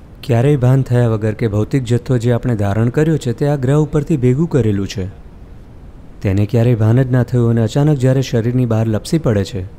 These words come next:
તે શરીરની આસપાસ ભટક્યા કરે છે, કારણ કે તેણે ભેદભાવ સમજવાની બુદ્ધિ ગુમાવી દીધી છે. એકવાર તમે શરીર છોડો એટલે ભેદભાવ સમજવાની બુદ્ધિ જતી રહે છે. તે જ કારણથી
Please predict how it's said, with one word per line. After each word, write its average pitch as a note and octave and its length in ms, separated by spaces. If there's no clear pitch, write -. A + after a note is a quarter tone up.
તે D3 100
શરીરની A#2 460
આસપાસ G2+ 360
ભટક્યા G#2 360
કરે G2+ 220
છે, F#2+ 100
કારણ A2+ 340
કે C#3+ 140
તેણે D3+ 280
ભેદભાવ A#2 520
સમજવાની B2+ 640
બુદ્ધિ A#2 380
ગુમાવી B2+ 540
દીધી G2 260
છે. F#2+ 180
એકવાર C#3+ 300
તમે C#3+ 200
શરીર A#2+ 340
છોડો A#2+ 380
એટલે D3 220
ભેદભાવ B2 400
સમજવાની A2+ 520
બુદ્ધિ G#2+ 320
જતી G#2 320
રહે A2+ 140
છે. G2+ 240
તે C#3 240
જ C#3+ 100
કારણથી A2 600